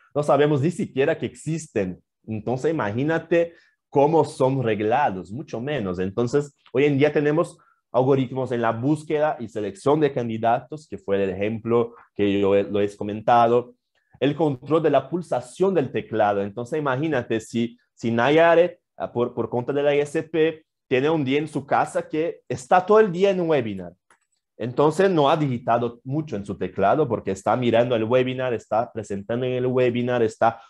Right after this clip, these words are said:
conduciendo la presentación del webinar. Y la gerencia de I S P en Europa ve que Nayaret ha pulsado muy poco el teclado en el día de hoy, porque estaba en webinar, pero ellos solo ven que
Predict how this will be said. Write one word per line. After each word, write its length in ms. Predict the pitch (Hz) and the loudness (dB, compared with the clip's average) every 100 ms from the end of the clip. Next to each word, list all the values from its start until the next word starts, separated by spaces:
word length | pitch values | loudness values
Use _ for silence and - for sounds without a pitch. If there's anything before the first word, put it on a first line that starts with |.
| - | -8
conduciendo 640 | 120 104 101 127 127 127 | -6 -6 -6 -4 0 2
la 120 | 127 | 2
presentación 560 | 123 123 120 123 123 123 | 2 -4 -4 -6 -4 -2
del 120 | 127 | 0
webinar. 600 | 131 139 135 139 151 - _ _ _ _ | 4 4 2 0 -2 -6 _ _ _ _
Y 420 | 156 214 240 240 _ _ | 0 2 0 -4 _ _
la 180 | 127 135 | 0 2
gerencia 460 | 131 131 170 185 180 | 4 4 2 0 -2
de 80 | 135 | -2
I 80 | |
S 200 | 123 123 | -4 -6
P 120 | 113 139 | -2 -2
en 100 | 151 | 2
Europa 440 | 151 151 156 170 | 4 2 4 0
ve 240 | 160 170 | 2 -2
que 120 | 170 175 | -2 -4
Nayaret 640 | 165 160 170 175 180 - _ | -2 -2 0 0 -2 -8 _
ha 180 | 139 - | -6 -4
pulsado 480 | 170 139 - 156 165 | -4 -4 -2 -2 -2
muy 180 | 147 147 | -4 -6
poco 360 | - 202 196 | -4 -4 -2
el 100 | 104 | -8
teclado 420 | 98 - 95 98 95 | -8 -10 -6 -6 -4
en 40 | |
el 160 | 98 92 | -6 -6
día 140 | 92 | -4
de 120 | 92 | -2
hoy, 220 | 87 87 - _ _ _ _ | -4 -6 -10 _ _ _ _
porque 400 | 95 - 98 127 | -8 -6 0 0
estaba 320 | 156 - 98 | 0 -2 -2
en 100 | 135 | 0
webinar, 460 | 147 180 107 92 85 | 2 0 0 -6 -8
pero 240 | 90 90 95 | -2 2 4
ellos 220 | 113 156 | 2 0
solo 300 | 110 104 92 | 2 0 0
ven 280 | 101 127 135 | -2 -4 -2
que 320 | 127 156 | 0 0